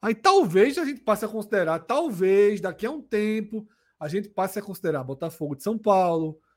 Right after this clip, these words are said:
a gente passe a considerar Vila Nova, a gente passe a considerar Guarani.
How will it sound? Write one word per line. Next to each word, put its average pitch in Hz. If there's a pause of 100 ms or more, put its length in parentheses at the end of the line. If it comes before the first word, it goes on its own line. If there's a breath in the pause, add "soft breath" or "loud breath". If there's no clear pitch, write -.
(240)
a 139
gente 165
passe 165
a 151
considerar 135
Vila 143
Nova, 175 (520)
a 135
gente 151
passe -
a -
considerar 151
Guarani. 190